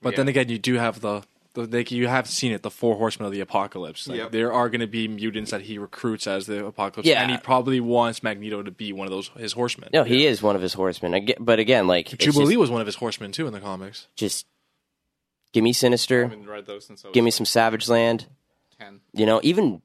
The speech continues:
Speaker 3: you know,
Speaker 1: Apocalypse scares the shit out of me, man.
Speaker 3: just, just do something else.
Speaker 2: Yeah.
Speaker 3: Get rid of Bryan Singer.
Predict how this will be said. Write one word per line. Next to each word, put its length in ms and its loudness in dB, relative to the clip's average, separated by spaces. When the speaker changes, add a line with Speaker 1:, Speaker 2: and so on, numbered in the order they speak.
Speaker 3:
you 160 4
know, 380 2
Speaker 1:
Apocalypse 320 -6
scares 200 -12
the 60 -16
shit 320 -6
out 120 -14
of 40 -20
me, 100 -20
man. 140 -20
Speaker 3:
just, 400 -4
just 180 0
do 160 4
something 380 2
else. 440 -2
Speaker 2:
Yeah. 100 -12
Speaker 3:
Get 160 6
rid 100 4
of 80 4
Bryan 280 2
Singer. 440 -2